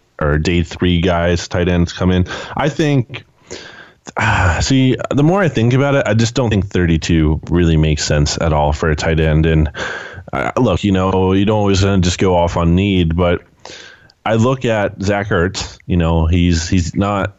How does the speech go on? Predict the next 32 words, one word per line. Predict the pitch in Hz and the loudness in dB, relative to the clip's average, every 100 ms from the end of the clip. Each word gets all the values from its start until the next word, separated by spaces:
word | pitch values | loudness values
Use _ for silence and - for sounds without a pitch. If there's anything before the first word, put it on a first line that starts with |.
| - | -2
they're | 98 | 0
not | 104 117 117 | 2 2 0
looking | 117 101 | 0 0
for | 104 90 87 | 2 0 0
a | |
long-term | 87 98 92 90 85 78 | 0 0 0 0 0 0
replacement | 76 78 - - | 0 0 0 0
for | 82 | 0
Zach | 80 87 78 | 0 0 0
Ertz. | 98 87 90 | -2 0 0
And | 87 | 2
you | 107 | 2
can | 117 92 | 2 2
be | 98 | 2
like, | 87 85 | 2 2
"Oh, | 120 101 | 0 2
we'll | 82 | 2
just | 90 82 | 0 0
do | 98 | 0
a | 98 | 0
lot | 98 | 0
of | 98 | 0
two | 110 | -2
tight | - 113 | -2 -2
end | 110 104 | 0 0
sets." | 139 - - - | -2 -2 -6 -6
Okay, | 110 104 | -2 -2
the | 104 | 0
problem | 117 135 117 | -2 0 0
with | 104 | 0
that | 120 110 | 0 0
is, | 98 | -2